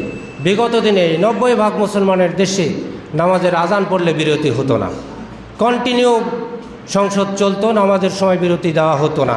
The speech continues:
আমাদের বাংলাদেশ জামাত ইসলামের কয়েকজন এমপির দাবির প্রেক্ষিতে এখন আজান পড়লে সংসদে বিরতি দেওয়া হয়, এটা ভালো কাজ নয়? কোনো জাতীয় সংসদ সদস্য এবং এমপি মন্ত্রী যদি মারা যায়,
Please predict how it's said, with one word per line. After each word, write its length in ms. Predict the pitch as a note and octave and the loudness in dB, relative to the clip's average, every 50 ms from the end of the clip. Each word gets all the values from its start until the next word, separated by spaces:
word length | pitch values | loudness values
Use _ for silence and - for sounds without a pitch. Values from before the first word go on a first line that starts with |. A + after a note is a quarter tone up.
| G#2 - - - - - - - - - - - - - - | -4 -4 -8 -12 -14 -16 -16 -18 -18 -18 -18 -18 -16 -8 -4
আমাদের 340 | C#3+ D#3+ F3 E3+ F3+ E3+ D#3+ | 0 0 2 2 2 2 2
বাংলাদেশ 440 | F3 F3+ F3+ F#3 F3+ F3 F3+ E3+ | 2 2 2 2 2 0 0 2
জামাত 280 | F3+ F3+ F3 F3+ F3+ F3+ | 2 2 2 2 0 -2
ইসলামের 340 | E3+ - - F#3+ F3+ F3 E3 | -2 -2 2 2 2 2 2
কয়েকজন 420 | - F#3+ F#3+ F#3 - F#3 F#3 F#3 | 2 0 0 0 2 2 2 4
এমপির 460 | F#3 F#3+ F#3+ F#3+ G3 G3+ F#3 F3+ F#3+ - - - - - - - - - - C3+ | 4 4 2 2 2 0 0 0 -2 -4 -6 -8 -10 -10 -12 -14 -14 -12 -8 -4
দাবির 340 | D3+ F3+ G#3 G#3 A#3 A3+ A3 A3 - | -2 0 0 0 0 0 -2 0 0
প্রেক্ষিতে 460 | A#3+ A#3+ A#3 A#3 A3+ G#3+ G3+ G#3 G3+ | -2 -2 0 0 -2 -2 0 2 2
এখন 380 | F#3 F3+ F3 F3+ E3 G3 B3 C4+ B3+ - - - - - - - - - - - | 2 2 0 0 0 0 0 0 0 -4 -6 -8 -10 -12 -12 -14 -14 -14 -8 -4
আজান 460 | D3 D#3+ F3+ F#3 F3+ G3 F#3+ F#3 F#3 F#3 F3+ | 0 0 2 2 2 2 2 2 0 0 0
পড়লে 300 | F#3 F#3 F#3 F3+ F3 E3+ | 0 0 2 2 2 0
সংসদে 580 | - E3 E3+ E3 E3+ E3 - F3 E3 D3+ D#3+ D#3 | 0 0 0 0 0 0 0 0 0 0 0 0
বিরতি 460 | D#3+ D#3+ D3+ D#3 D3+ D#3 D#3 D3 C#3 | 0 2 2 2 0 0 0 -2 0
দেওয়া 320 | C3 C#3 C3+ C3+ C3 B2 A#2 | 0 2 2 2 2 2 0
হয়, 300 | A#2 B2 A#2+ A#2 A2 G#2 G2+ G2+ - - - - - - | 0 0 0 0 0 -2 -4 -8 -10 -12 -14 -10 -8 -4
এটা 160 | E3+ G3 F3 | -2 0 0
ভালো 220 | D#3 E3+ F3 F3 E3 | 0 2 0 0 0
কাজ 180 | F#3 F3+ E3 F3 | 0 0 0 2
নয়? 140 | F#3 G3+ G#3 - - - - - - - - - - - - G#2+ G#2 G#2 G2+ - - - - - - - - - - - - - - - - - - | 0 0 0 -2 -8 -14 -16 -16 -16 -18 -16 -16 -16 -14 -14 -12 -12 -14 -14 -14 -14 -14 -14 -14 -14 -16 -16 -16 -16 -18 -18 -18 -18 -18 -18 -8 -4
কোনো 200 | E3+ F#3 G#3 G#3 | 0 2 2 2
জাতীয় 320 | F#3+ G#3+ G#3+ G#3+ A3+ A3 G#3+ | 2 2 0 0 0 0 2
সংসদ 300 | G#3 A3+ A#3 A3 A#3 A3+ | 2 0 0 0 0 -2
সদস্য 420 | - A3+ A#3 A#3 A#3 A3+ A#3 A#3 | 0 0 0 0 0 0 2 2
এবং 360 | A#3 A3+ A3+ A3+ A3+ A3 G#3+ | 2 2 2 2 2 2 2
এমপি 220 | A3 A3+ G#3+ A3+ A3 | 2 2 2 0 2
মন্ত্রী 320 | A3 A3 A3 G#3 G3+ G#3+ | 2 2 0 0 0 0
যদি 200 | G3 G#3+ G3+ G#3 | 2 2 2 2
মারা 300 | G3 F3+ F3 F3 F3+ F#3+ | 2 2 2 2 0 0
যায়, 220 | F#3+ F#3 D#3+ C#3+ | 0 0 0 0